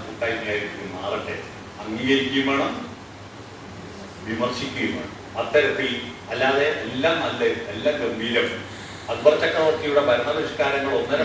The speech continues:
പുറത്തിൽ കവിയാന്ന് ഉപന്യസിക്കുക എന്നൊരു എസ്സേ ഉണ്ടായിരുന്നു ഞാൻ പത്താം ക്ലാസ് പഠിക്കുമ്പോൾ.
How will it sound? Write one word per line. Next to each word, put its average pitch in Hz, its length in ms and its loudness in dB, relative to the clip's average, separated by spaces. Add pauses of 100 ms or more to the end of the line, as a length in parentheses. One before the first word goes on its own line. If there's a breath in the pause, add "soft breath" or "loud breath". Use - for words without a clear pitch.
പുറത്തിൽ - 360 0
കവിയാന്ന് 127 440 0
ഉപന്യസിക്കുക 123 580 -2 (240)
എന്നൊരു 113 280 -2 (640)
എസ്സേ 147 260 4
ഉണ്ടായിരുന്നു 98 340 0
ഞാൻ 101 140 -4
പത്താം 110 240 -2
ക്ലാസ് 120 220 0
പഠിക്കുമ്പോൾ. - 360 -8